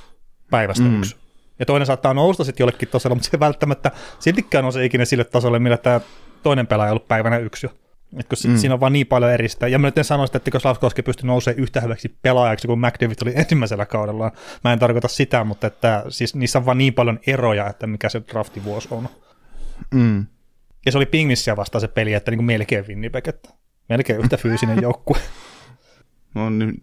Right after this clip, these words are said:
Speaker 2: on niissä jotain yhtäläistä tietysti.
Speaker 1: On,
Speaker 2: Se, että
Speaker 1: on,
Speaker 2: pelaa
Speaker 1: on,
Speaker 2: samassa
Speaker 1: on.
Speaker 2: sarjassa.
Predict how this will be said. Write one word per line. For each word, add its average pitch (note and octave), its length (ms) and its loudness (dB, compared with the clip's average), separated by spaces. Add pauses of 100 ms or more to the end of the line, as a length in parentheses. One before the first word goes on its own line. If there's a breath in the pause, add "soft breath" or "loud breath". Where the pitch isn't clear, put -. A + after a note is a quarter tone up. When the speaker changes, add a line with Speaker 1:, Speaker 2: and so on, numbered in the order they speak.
(200)
Speaker 2:
on A2+ 200 -2
niissä A#2 200 2
jotain A#2+ 220 2
yhtäläistä G#2 480 -2 (100)
tietysti. - 360 -12 (240)
Speaker 1:
On, D3 480 4
Speaker 2:
Se, B2 40 0
että B2 120 -4
Speaker 1:
on, A2 60 -6
Speaker 2:
pelaa C3 120 0
Speaker 1:
on, C3+ 80 -2
Speaker 2:
samassa A2 240 -2
Speaker 1:
on. G#2+ 40 -6
Speaker 2:
sarjassa. B2 520 -2